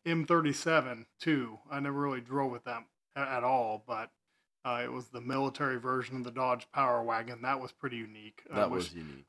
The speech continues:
Speaker 1: I wish I'd have stuck with that. But, uh, besides that, you know, your classic cars are just Mustangs. That's all cookie cutter stuff, and Jeeps, kinda cookie cutter. You know, my,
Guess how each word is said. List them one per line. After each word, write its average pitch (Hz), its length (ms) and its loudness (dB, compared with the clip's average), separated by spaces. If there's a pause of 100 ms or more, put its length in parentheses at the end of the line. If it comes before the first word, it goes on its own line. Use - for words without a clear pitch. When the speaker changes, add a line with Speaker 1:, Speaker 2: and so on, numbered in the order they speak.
Speaker 1:
I 131 60 0
wish 135 180 -2
I'd 127 120 0
have 120 80 -4
stuck - 320 -6
with 127 140 -14
that. 117 340 0 (240)
But, 123 180 -4 (100)
uh, 110 340 -4 (1160)
besides 170 280 6
that, 170 300 6
you 160 60 -2
know, 151 160 2
your 135 140 0
classic 151 460 4
cars 156 400 6
are 135 80 -6
just 135 220 -4
Mustangs. 135 800 -4
That's 123 220 -8
all 120 260 -4
cookie 131 300 -12
cutter 123 280 -6
stuff, 123 440 -2
and 127 120 -8
Jeeps, 123 680 -6
kinda 120 240 -12
cookie 120 240 -10
cutter. 120 360 -6
You 120 100 -8
know, 117 120 -10
my, 123 280 -2